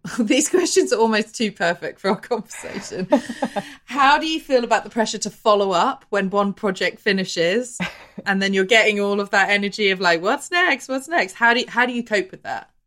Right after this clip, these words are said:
Speaker 2: I mean, it's a, it is a huge pressure. Of course, I still feel it, even though I try my best to escape it. I still feel it. Um, I just try to languish in the process, honestly. I just try to remind myself that, you know, tomorrow's another day. I'm still breathing.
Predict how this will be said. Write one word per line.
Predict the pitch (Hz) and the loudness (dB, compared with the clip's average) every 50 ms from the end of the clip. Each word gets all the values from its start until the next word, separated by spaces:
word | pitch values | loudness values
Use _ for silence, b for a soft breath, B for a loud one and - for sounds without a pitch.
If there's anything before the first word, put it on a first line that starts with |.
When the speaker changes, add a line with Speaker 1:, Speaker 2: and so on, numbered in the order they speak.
| _ _ _ - | _ _ _ -4
Speaker 2:
I | |
mean, | 196 202 202 202 | 0 0 2 2
it's | 185 180 - | 2 0 0
a, | 214 - - - 196 | -2 -4 -2 -2 -2
it | 233 277 | 0 2
is | 311 359 349 285 | 2 0 0 0
a | 220 | -2
huge | - 208 196 165 - | 0 -2 -4 -4 0
pressure. | - 175 196 - - 127 127 | 0 0 0 0 0 -4 -4
Of | 147 | -2
course, | - 196 196 196 | -2 -2 -2 -2
I | 175 | -2
still | - - 160 | -2 -4 -6
feel | - - _ 165 165 185 160 143 | -8 -4 _ 0 0 2 0 -2
it, | - - | -4 -4
even | - 151 156 156 151 | -6 -4 -4 -2 -2
though | 147 139 139 | -2 0 0
I | 139 139 139 131 | 0 0 -2 -4
try | - - - - 147 139 139 139 | -6 -8 -2 0 2 2 2 0
my | 135 139 135 131 135 | 0 -2 -4 -6 -6
best | - - 135 135 135 - - - _ | -2 0 0 -2 -2 -4 -16 -12 _
to | - 131 | -6 -6
escape | 135 - - - - 147 143 160 160 - | -6 -8 -10 0 0 0 0 0 -2 -4
it. | 123 135 - - | -6 -6 -4 -4
I | - | -6
still | 139 - 151 143 135 | -6 -4 -6 -6 -6
feel | - - 143 143 139 127 | -4 -4 -4 -4 -2 -2
it. | - - - b b b b b b b b _ - | -4 -6 -8 b b b b b b b b _ 4
Um, | 202 202 208 208 208 196 - | 6 6 6 6 4 2 2
I | 180 185 | 2 6
just | 180 262 294 277 | 8 8 6 6
try | - 285 247 | 6 4 4
to | - - 180 | 4 4 4
languish | 160 147 151 156 147 151 - - | 4 4 4 4 0 -2 -2 -4
in | 151 | -6
the | 143 | -6
process, | 139 - 143 135 139 135 - 139 127 127 127 - - | 0 2 2 2 2 2 0 0 0 0 0 -4 -8
honestly. | - - 143 143 131 - - 131 131 127 123 - - - | -8 -6 -6 -6 -8 -6 -6 -4 -2 -2 -2 -4 -2 -2
I | - 147 | -4 0
just | 135 165 165 165 - - | 2 0 0 0 -4 -2
try | - 156 139 139 139 | 0 2 2 2 0
to | - - 151 135 | 0 -4 -4 -2
remind | 139 143 135 135 131 131 131 131 131 | -2 -4 -2 -2 -2 -2 -4 -6 -8
myself | 131 131 131 - - 123 123 123 123 _ | -8 -8 -6 -4 -2 -2 -2 -2 -4 _
that, | - 120 - - | -6 -6 -6 -6
you | 151 139 | -8 -8
know, | 127 131 131 135 135 131 131 - _ _ | -6 -6 -6 -6 -8 -8 -10 -14 _ _
tomorrow's | - - 165 156 156 156 147 | -14 -6 -4 -2 -2 -2 -2
another | 151 143 139 135 139 | -2 -4 -2 -2 0
day. | 135 135 131 135 135 135 135 131 | 0 2 2 4 2 0 -2 -4
I'm | 120 127 127 | -8 -10 -12
still | - - 160 | -6 -6 -6
breathing. | 135 139 139 139 135 131 127 127 127 131 127 | -2 -2 -2 -2 -2 -2 -4 -4 -4 -8 -12